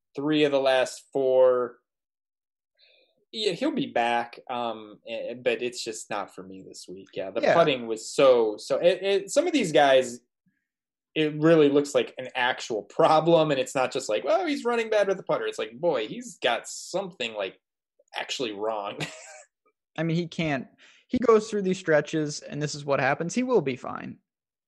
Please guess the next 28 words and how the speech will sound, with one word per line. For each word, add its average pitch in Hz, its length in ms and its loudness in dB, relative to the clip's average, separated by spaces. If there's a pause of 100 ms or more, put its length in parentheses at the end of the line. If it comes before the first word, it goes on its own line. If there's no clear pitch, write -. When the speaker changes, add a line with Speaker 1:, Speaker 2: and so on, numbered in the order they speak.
Speaker 2:
But 165 240 -2
y-, 170 180 -8
it's 170 180 -4
really 160 460 2
hard 143 280 2
to 143 80 -6
back 127 260 2
a 131 40 -8
guy 127 280 2
that's 123 260 -6
live 131 360 2
to 147 80 -4
lose 131 360 -6
eight 131 160 -6
to 139 60 -14
ten 131 240 -8
strokes - 340 -8
putting. 123 460 -4 (460)
Um, 131 500 -8 (460)
wha-, 151 180 -6 (640)
it, 175 160 -2
it 175 140 2
caps 180 280 0
your 147 140 2
upside 131 460 0
so 135 260 -6
much. 127 480 -6
So, - 360 -6